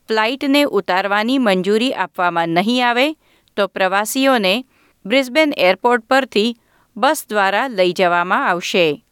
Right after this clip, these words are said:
એવી ચોખવટ પ્રીમિયર એનેસ્ટેશિયા પેલેસે કરી છે. વિક્ટોરિયામાં કોવિડ નાઇન્ટીનના એંશી નવા ચેપ નોંધાયા છે.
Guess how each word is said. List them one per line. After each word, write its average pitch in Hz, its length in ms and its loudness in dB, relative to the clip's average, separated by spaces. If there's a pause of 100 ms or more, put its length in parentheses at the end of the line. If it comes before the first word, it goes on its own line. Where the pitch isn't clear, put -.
(200)
એવી 180 220 -2
ચોખવટ 220 520 0 (160)
પ્રીમિયર 240 420 0
એનેસ્ટેશિયા 196 720 -2
પેલેસે 180 560 -2
કરી 165 280 -4
છે. 160 420 -2 (2000)
વિક્ટોરિયામાં 302 720 2
કોવિડ 254 440 0
નાઇન્ટીનના 247 720 0
એંશી 196 340 -2
નવા 175 300 2
ચેપ 170 300 -4
નોંધાયા 190 500 0
છે. 262 320 -2